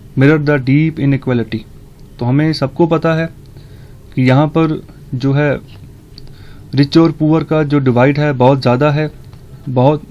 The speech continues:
गहराई वाली जो है inequality है, ख़ासतौर पे जो हेल्थ केयर services हमें मिलती हैं सारी population को, सबको जो है equality,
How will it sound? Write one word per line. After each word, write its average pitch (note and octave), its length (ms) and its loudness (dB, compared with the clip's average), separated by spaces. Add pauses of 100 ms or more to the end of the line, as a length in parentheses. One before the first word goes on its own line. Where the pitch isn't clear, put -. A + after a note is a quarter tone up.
(160)
गहराई C3+ 480 4
वाली D#3 260 4
जो D3 180 0
है C3+ 120 -2
inequality D3 520 0
है, D#3 220 -2
ख़ासतौर C3+ 440 -2
पे C#3+ 160 -2
जो C3+ 80 -6
हेल्थ B2 260 -2
केयर C#3+ 140 2
services C3+ 520 -4 (340)
हमें C#3 240 0
मिलती C3+ 380 0
हैं D3+ 160 0
सारी C3+ 260 2
population C#3+ 540 0
को, D#3 200 -4 (1120)
सबको E3+ 420 2
जो E3+ 120 2
है F3+ 220 4
equality, E3 640 2